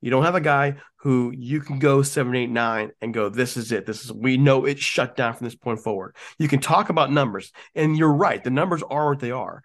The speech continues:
But when it's come down to it, like a last night, when you needed them to shut 'em down,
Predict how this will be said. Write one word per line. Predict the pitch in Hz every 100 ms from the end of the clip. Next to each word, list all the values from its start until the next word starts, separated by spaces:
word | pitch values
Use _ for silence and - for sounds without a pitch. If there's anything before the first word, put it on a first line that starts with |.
| - _ -
But | 143
when | 127 151 185 208 - _ _ _
it's | 165 139
come | - 190 190
down | 143 139 147 151
to | 131
it, | 107
like | 120 135 143
a | 127
last | 127 120 127 -
night, | 120 101 101 - - -
when | 143 156
you | 147
needed | 135 143 202 185
them | 165 156
to | 123
shut | - - 127
'em | 123
down, | 110 92 80